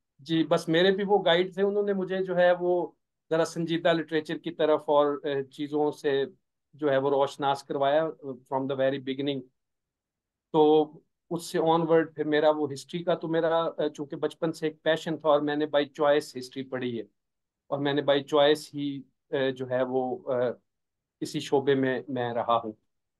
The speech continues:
तो, अ, मैं इस पे, अ, मुझे एक तो, अ, मैंने जब, अ, इस पे research किया तो book corner से ये प-,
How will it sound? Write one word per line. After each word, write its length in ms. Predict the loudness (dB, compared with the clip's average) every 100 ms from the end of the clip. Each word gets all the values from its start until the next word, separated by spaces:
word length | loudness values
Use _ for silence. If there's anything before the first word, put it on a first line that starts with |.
| _ 0
तो, 280 | 4 6 6
अ, 320 | 6 6 4
मैं 320 | 2 2 4
इस 160 | 2 0
पे, 280 | 4 6 4
अ, 440 | 2 2 2 -2
मुझे 340 | -6 -4 -2 0
एक 200 | 0 0
तो, 160 | 2 0
अ, 500 | -2 0 2 2 -2 -8
मैंने 320 | -2 0 0 0
जब, 320 | -2 -2 2
अ, 320 | 4 2 0 -8
इस 80 |
पे 200 | -8 -2
research 400 | -2 0 -2 -4
किया 280 | -6 0 0
तो 160 | 0 -4
book 240 | -6 -2
corner 380 | 4 4 4 -2
से 140 | -4
ये 120 | -6 -6
प-, 480 | -8 _ -10 -10